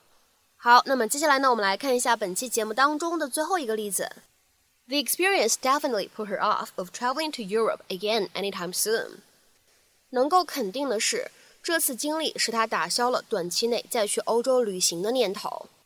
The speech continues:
The experience definitely put her off of traveling to Europe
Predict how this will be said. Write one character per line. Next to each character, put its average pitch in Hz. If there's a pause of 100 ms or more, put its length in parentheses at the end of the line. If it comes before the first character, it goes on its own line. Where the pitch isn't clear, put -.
(680)
The 269
experience 311
definitely 262
put 214
her 202
off -
of 180
traveling 269
to 254
Europe 208